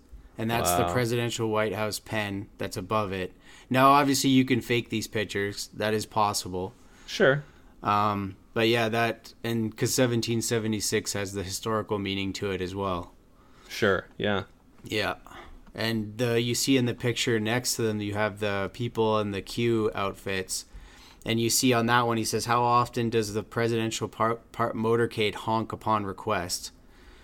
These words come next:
Speaker 1: And they've been
Speaker 2: Wow.
Speaker 1: hon-, <laughs> yeah, they've been honking for these people. And then in
Speaker 2: <laughs>
Speaker 1: one of his rallies, I think it was not the one in Pennsylvania, but the one in Florida that he had, um,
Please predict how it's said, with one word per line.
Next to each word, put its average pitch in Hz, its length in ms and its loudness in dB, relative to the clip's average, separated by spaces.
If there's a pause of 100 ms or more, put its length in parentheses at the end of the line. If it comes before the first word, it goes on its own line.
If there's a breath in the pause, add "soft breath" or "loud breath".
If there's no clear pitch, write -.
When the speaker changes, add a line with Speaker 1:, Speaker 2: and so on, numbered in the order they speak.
(960 soft breath)
Speaker 1:
And 117 160 0
they've 120 140 0
been 107 100 2
Speaker 2:
Wow. 117 280 4
Speaker 1:
hon-, 127 100 -2
<laughs> - 20 -4
yeah, 110 220 0
they've 107 140 0
been 107 100 -4
honking 110 420 -2
for 104 140 -4
these 95 220 -4
people. 90 500 -6 (800 soft breath)
And 113 180 -2
then 123 260 4
in 120 180 0
Speaker 2:
<laughs> 123 80 2
Speaker 1:
one 123 80 2
of 117 100 0
his 110 200 0
rallies, 123 500 6
I 113 60 0
think 131 220 0
it 123 140 2
was 123 240 -4
not 123 300 2
the 165 80 2
one 143 160 2
in 135 80 2
Pennsylvania, 113 540 0
but 101 140 -4
the 104 80 -4
one 110 160 0
in 110 100 0
Florida 107 480 0
that 95 160 -2
he 95 100 -2
had, 92 360 -4 (280)
um, 95 640 -2